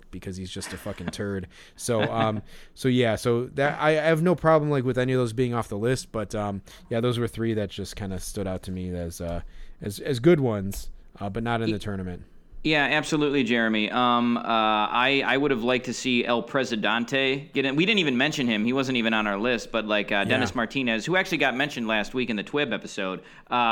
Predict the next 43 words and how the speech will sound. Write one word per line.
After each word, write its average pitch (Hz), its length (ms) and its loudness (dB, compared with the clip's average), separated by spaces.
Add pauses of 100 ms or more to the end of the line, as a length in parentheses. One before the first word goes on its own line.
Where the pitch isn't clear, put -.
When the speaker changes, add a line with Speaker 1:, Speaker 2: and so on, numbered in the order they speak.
(140)
Speaker 2:
I 135 60 2
th-, 135 100 0
I 135 80 2
always 139 160 0
thought 131 180 0
El 120 140 2
Presidente 117 720 0
was 110 220 -6
a 117 40 -4
good 110 200 -2
nickname. 113 320 -2
That 135 100 4
was 143 100 -2
one 151 120 -2
of 131 60 -2
the 123 60 -2
first 131 280 -2
baseball 120 340 0
nicknames 104 480 -4
that 110 140 -2
I 104 80 0
was 104 140 -6
aware 104 320 -2
of 127 200 -4 (180)
as 107 200 -4
a 107 80 -2
Speaker 1:
Okay. 85 80 -8
Speaker 2:
kid, 143 320 -2 (220)
um, 107 440 -2
hearing 123 240 -2
that 113 160 2
on 107 100 0
T 117 160 -6
V. 107 140 -2
So 139 100 -2
I 135 60 0
thought 160 160 0
that 143 100 2
was 139 140 0
a - 20 -6
good 139 140 0
one. 139 180 0
Uh, - 40 -10